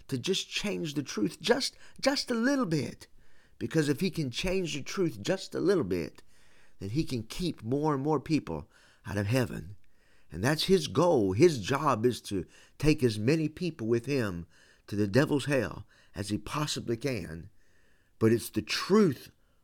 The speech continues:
of God. It's the truth of the gospel of Jesus Christ. It's the Spirit of truth that leads us to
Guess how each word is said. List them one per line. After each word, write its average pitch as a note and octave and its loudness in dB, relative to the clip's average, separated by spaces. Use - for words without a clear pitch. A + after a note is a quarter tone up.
of - -8
God. B2 2
It's A2+ -2
the B2 -2
truth F3+ 2
of A2 0
the G#2+ -2
gospel C3+ 0
of G2 -8
Jesus A#2+ 4
Christ. B2+ -4
It's C3 -4
the A#2 -4
Spirit F3 6
of G#2 -2
truth G3 2
that F#2+ -2
leads C3+ 4
us G#2 -4
to - -4